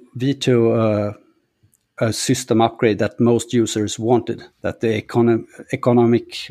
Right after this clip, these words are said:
uh, majority wanted. Uh, of course, we, we couldn't know for sure what the economic majority wanted, but, but it kind of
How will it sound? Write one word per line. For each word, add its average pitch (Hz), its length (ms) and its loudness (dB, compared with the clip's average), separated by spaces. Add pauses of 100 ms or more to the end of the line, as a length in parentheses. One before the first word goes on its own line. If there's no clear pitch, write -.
uh, 123 80 -4
majority 107 460 0
wanted. 95 420 -10 (420)
Uh, 104 200 -10 (100)
of 135 80 -4
course, - 260 2
we, 120 140 2 (140)
we 113 100 -4
couldn't 156 420 0
know 139 160 4
for 117 160 -2
sure 143 380 0
what 104 180 -4
the 101 120 -2
economic 113 640 0 (300)
majority 113 680 -2 (180)
wanted, 120 540 0
but, 107 200 -4 (140)
but - 220 -8 (300)
it - 180 -20
kind 123 280 2
of 101 240 -6